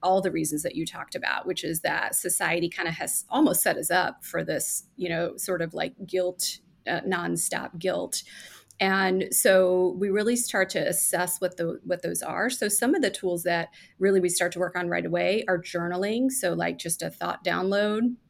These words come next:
That's one of the first things that we do. We look at everything, Allison. So we look at, because whole health isn't just mindfulness. It isn't just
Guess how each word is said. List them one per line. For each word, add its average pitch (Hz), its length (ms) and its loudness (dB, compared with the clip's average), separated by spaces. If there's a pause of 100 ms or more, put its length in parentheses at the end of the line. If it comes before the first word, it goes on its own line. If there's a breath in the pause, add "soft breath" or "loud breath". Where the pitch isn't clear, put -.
(580)
That's 202 220 2
one 190 100 2
of 190 60 2
the 190 80 -2
first 190 240 -2
things 180 180 0
that 175 100 -2
we 170 120 -2
do. 214 440 2 (360 loud breath)
We 214 140 4
look 208 280 0
at 302 180 2 (280)
everything, 220 760 0
Allison. 180 420 -2
So 185 140 0
we 185 120 2
look 196 260 0
at, 180 280 2 (240 loud breath)
because 254 300 6
whole 277 480 4
health - 680 -4
isn't 196 320 2
just 165 520 0
mindfulness. 170 720 0
It - 220 -4
isn't 196 400 0
just 180 520 0